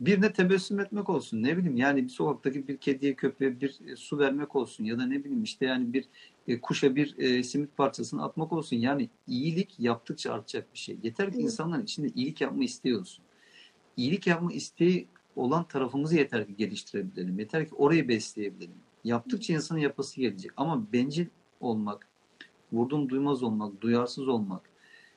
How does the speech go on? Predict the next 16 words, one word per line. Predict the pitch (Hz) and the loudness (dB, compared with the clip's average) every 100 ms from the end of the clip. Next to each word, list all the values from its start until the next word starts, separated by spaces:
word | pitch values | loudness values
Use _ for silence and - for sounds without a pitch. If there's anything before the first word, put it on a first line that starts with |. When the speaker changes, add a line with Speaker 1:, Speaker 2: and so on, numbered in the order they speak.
| _ _ | _ _
Speaker 1:
yani | 120 131 127 95 | -4 0 2 2
bana | 123 143 | 0 2
dokunmayan | 139 - 147 135 131 | 2 0 0 0 2
yılan | 127 123 123 | 0 0 0
bin | 127 | 0
yaşasın | 117 117 113 120 110 | 0 -2 -6 -4 -4
demek, | 104 101 98 - - | -6 -8 -10 -14 -10
elimizi | 117 127 - - 139 123 120 | -4 -4 -6 -14 -14 -14 -4
taşın | 117 - 123 | -4 -2 -4
altına | 117 120 | -4 -6
koymamak, | 113 - 117 107 101 - - | -6 -2 -2 -2 -6 -12 -6
ateş | 139 131 - | -4 -4 -6
düştüğü | 117 - | -10 -4
yeri | 127 123 | -2 0
yakar | 120 113 - 165 139 | 0 -2 0 0 2
demek, | 113 120 185 | 2 2 0